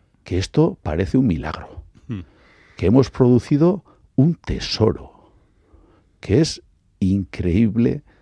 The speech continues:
Speaker 1: Gente, gente del exterior. Pero es que nosotros mismos tenemos esa misma percepción. Y hubo una frase, eh, me parece que resume perfectamente la realidad. "Nunca se ha hecho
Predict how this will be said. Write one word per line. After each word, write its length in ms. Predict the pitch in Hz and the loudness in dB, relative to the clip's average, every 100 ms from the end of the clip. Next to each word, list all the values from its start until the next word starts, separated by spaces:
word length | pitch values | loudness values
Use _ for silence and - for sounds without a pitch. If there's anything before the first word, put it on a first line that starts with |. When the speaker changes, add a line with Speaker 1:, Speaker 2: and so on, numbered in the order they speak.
| _ _ _ _ _ _ _ - _ _ _ 269 - - _ - - | _ _ _ _ _ _ _ -20 _ _ _ -20 -20 -20 _ -20 -20
Speaker 1:
Gente, 280 | - 147 143 | -4 -2 -2
gente 320 | - 135 127 | 0 2 4
del 140 | 107 87 | 2 0
exterior. 440 | 82 - 71 55 - - - _ _ | -4 -6 -8 -10 -18 -20 -20 _ _
Pero 140 | - 104 | -6 -4
es 80 | |
que 100 | - | 0
nosotros 320 | 117 123 113 110 | 0 0 0 0
mismos 280 | 120 131 - - | 0 0 -2 -6
tenemos 320 | 82 95 110 | -4 -2 -2
esa 180 | 78 76 | -4 -6
misma 380 | 65 - 64 65 | -8 -12 -12 -12
percepción. 680 | 69 - 76 - 151 110 - - - - _ - | -14 -14 -16 -4 0 0 -4 -16 -20 -20 _ -4
Y 280 | 95 95 98 | -2 0 2
hubo 220 | 120 120 | 4 6
una 220 | 120 95 | 6 2
frase, 560 | - 107 101 - 78 - | 0 -2 -2 -4 -6 -8
eh, 480 | 78 80 80 73 69 | -10 -10 -10 -10 -10
me 140 | 67 | -12
parece 340 | 71 78 87 85 | -10 -6 -4 -4
que 140 | - | -6
resume 420 | - - 90 82 | -8 -8 -4 -4
perfectamente 1400 | 80 _ - 65 - - - 85 - 67 64 71 76 - | -6 _ -10 -8 -10 -8 -6 -6 -8 -12 -10 -10 -10 -12
la 120 | 65 | -14
realidad. 480 | 60 - - - - - - _ _ _ _ _ | -16 -20 -20 -20 -20 -20 -20 _ _ _ _ _
"Nunca 600 | 98 95 123 139 - 110 | -4 0 2 0 0 -2
se 260 | - - 90 | -2 -2 0
ha 100 | 87 | 0
hecho 360 | 82 - - | -2 -6 -20